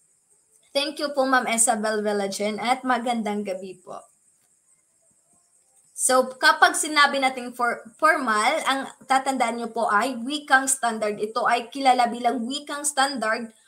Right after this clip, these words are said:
formal. Pag pambansa, ginagamit sa pamahalaan at paaralan. Ang tatandaan nyo po sa pambansa, paaralan at pamahalaan. Karani-, karaniwang ginagamit pangwika sa pa-, paaralan at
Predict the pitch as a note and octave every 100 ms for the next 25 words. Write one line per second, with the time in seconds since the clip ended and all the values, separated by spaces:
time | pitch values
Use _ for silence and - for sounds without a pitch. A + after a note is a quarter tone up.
0 | _ - A#3 A#3 A#3+ A3 G#3+ B3 C4 -
1 | C4 C#4 D#4 - A#3 A#3+ C4 A#3 C4 A#3
2 | A#3 A#3 A3+ - G#3+ - C#4+ D4 D#4 D4
3 | C#4+ B3+ G#3+ G#3+ G#3+ G#3+ A3 A#3+ - -
4 | A3+ G#3 G#3 G3+ G3 F#3+ - _ _ A#3+
5 | A#3+ A#3+ A#3+ B3 A3+ A#3 A#3 A3 A3+ A3
6 | G#3 G#3 G#3 G#3 - G3+ C4+ F4+ - _
7 | _ _ _ _ _ B3+ C#4+ B3 C4 B3+
8 | A#3+ A#3+ A#3 A3 A#3 - A3 G#3+ G#3 A3
9 | G3+ G3+ G#3 B3+ B3+ B3+ B3 A3+ - C4+
10 | D4 C#4+ C4+ B3+ B3 A3+ B3 A#3+ G#3+ A3
11 | A3 A#3 A3+ - _ _ _ _ C4+ C4+
12 | C4+ D4 D4+ - G#3+ A3 A3+ A3+ - B3
13 | - - - G3+ B3 D4 C4+ G#3+ G#3 G#3+
14 | A#3